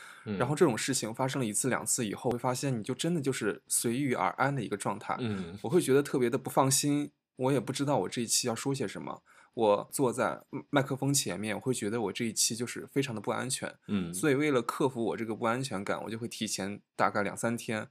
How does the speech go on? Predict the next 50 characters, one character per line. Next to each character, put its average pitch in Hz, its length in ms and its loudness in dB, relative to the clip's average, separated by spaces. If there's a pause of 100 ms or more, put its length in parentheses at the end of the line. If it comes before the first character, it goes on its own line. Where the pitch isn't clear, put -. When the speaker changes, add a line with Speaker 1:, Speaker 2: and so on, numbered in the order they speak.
(140)
Speaker 2:
或 120 140 2
者 107 100 2
是 104 160 -2
一 95 60 0
个 104 60 -4
星 117 180 -2
期 - 160 0
就 113 80 -4
跟 110 100 -6
你 95 80 -6
说 101 220 -2
我 98 80 0
们 95 140 -8
这 120 100 0
一 107 60 2
周 110 160 0
聊 95 180 0
什 - 100 -8
么， - 220 -10 (440)
然 110 120 -2
后 113 220 4
你 107 180 -4
一 110 60 -4
直 110 400 -4
不 117 100 -12
给 113 100 2
反 98 200 0
应 101 100 -2
的 104 60 0
时 101 120 -4
候， 101 140 -2
我 104 80 2
就 104 60 2
直 104 160 -2
接 117 100 2
把 98 140 4
主 107 120 -2
题 101 160 -4
给 95 140 2
定 143 160 4
了， 92 240 0 (320)
或 - 100 -2
者 110 80 0
是 - 140 -2
把 92 280 4
内 123 120 2
容 107 160 0
给 90 100 0
定 135 240 2
了。 - 220 -8